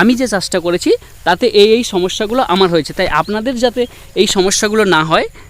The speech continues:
সেটা আমি আগের থেকে আপনাদের জানিয়ে দিচ্ছি যাতে সুবিধে হয়। আর এটা হচ্ছে এই দেখুন একটা ধান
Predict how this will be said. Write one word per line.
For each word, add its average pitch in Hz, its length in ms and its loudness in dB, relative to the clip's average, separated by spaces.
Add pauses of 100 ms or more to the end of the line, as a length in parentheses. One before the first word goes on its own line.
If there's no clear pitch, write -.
(140)
সেটা 175 260 0
আমি 233 180 0
আগের 165 240 -4
থেকে 202 220 -4
আপনাদের 190 280 -2 (400)
জানিয়ে 180 340 0
দিচ্ছি 180 220 -6 (100)
যাতে 170 180 0 (440)
সুবিধে 175 400 0
হয়। 117 140 -8 (340)
আর 156 60 0 (140)
এটা 190 220 2
হচ্ছে - 200 -4 (120)
এই 226 140 8
দেখুন 185 220 4 (540)
একটা - 180 0 (120)
ধান 160 180 4